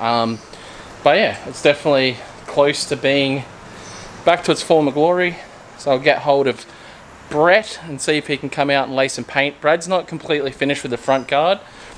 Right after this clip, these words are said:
He wants to do some more on the front guard to get these high spots down, or maybe to, um, something to shrink the metal a bit. So I might get this shrinking disc and, <laughs> uh, yeah. <laughs>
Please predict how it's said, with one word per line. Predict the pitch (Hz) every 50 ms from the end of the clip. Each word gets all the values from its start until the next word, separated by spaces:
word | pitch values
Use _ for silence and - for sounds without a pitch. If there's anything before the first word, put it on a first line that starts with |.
| - - - -
He | 135
wants | 123 135 143 - -
to | -
do | 139 135 123
some | - - 131
more | 123 120 120 127 127 123
on | 117
the | 117
front | - - - 127 120 -
guard | - 127 120 120 117 117 113 - - - - - - - - - - - - - -
to | 123
get | 117 120 98
these | 120 117 110 -
high | 131 123 117 117
spots | - - - 123 123 - - -
down, | 127 117 113 113 110 110 110 113 - - - - - - - - - - - - - - - -
or | 117
maybe | 117 117 120 117 113 107
to, | 110 - - 120 113 117
um, | 110 107 107 107 104 -
something | - - - 131 131 123
to | - -
shrink | - - - - 131 135 -
the | - 131
metal | 120 123 127 151 151
a | 147
bit. | 139 160 175 180 - 135 -
So | - 139
I | 120
might | 120 120 117 117 -
get | 131 117
this | 107 113 107 - - - - - - - - - - - - -
shrinking | - - - 160 139 135 - 151 139 127
disc | 117 131 135 131 - - - - - - - - - - - - - - - - - - - - - - -
and, | 120 117 143 139 127 107 -
<laughs> | - -
uh, | 170 139 117 - - - - - - - - - - - - 143 120
yeah. | 135 131 127 120 110 104 - - - - - - - - - - - - - - - - - - - - - - - - - - - - - - - - - - - - - - - - - - - - - - - - - - - - - -
<laughs> | 208 - - - - - - 466 466 - - - - -